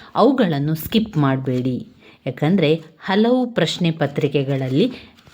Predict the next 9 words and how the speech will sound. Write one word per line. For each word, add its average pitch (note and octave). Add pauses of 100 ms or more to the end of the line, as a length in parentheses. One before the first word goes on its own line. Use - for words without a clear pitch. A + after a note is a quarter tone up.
(720)
ಪದೇ A#3+
ಪದೇ F3
ಬಂದಿರುವಂತಹ C#3+
ಪ್ರಶ್ನೆಗಳಾದ್ರಿಂದ C#3 (400)
ನಾವು C#3
ಅವುಗಳನ್ನು C3+
ಸ್ಕಿಪ್ C4+
ಮಾಡಿದರೆ C#3+ (120)
ನಮಗೆ D3